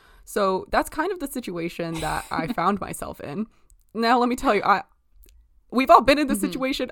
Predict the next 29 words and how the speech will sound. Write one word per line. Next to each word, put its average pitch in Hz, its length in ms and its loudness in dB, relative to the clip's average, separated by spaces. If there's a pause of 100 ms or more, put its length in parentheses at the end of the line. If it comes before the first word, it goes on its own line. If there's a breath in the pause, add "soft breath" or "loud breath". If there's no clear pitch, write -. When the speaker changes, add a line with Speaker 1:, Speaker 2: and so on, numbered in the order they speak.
Speaker 1:
although 220 320 4
it 226 80 0
doesn't 254 220 0
happen 226 300 0
to 196 80 0
me 185 120 -2
often. - 460 -8 (240 loud breath)
You 220 80 -2
know 226 80 -2
what 233 80 -2
I 226 80 -4
mean? 226 240 -4
<laughs> - 0 -
And 240 140 2
<laughs> - 1300 0
but 381 220 -4 (920)
this - 180 -6
one 311 140 4
time 262 200 4
it 277 100 -2
did 415 160 2
happen. - 520 -4 (220)
It 214 100 2
decided 202 400 -2
to 208 60 -8
happen 170 540 -2
on 156 160 -2
Snapchat. - 460 -6 (720 soft breath)
And 180 560 -2